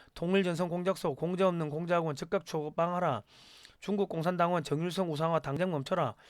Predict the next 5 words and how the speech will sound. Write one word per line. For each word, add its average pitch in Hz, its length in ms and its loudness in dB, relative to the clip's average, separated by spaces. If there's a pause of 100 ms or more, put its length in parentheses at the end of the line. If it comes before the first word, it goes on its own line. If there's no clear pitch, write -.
(260)
정일성 185 540 2
동상 147 360 -2
철거, 190 440 4 (460)
정일성로 185 640 2
폐지. 165 440 -4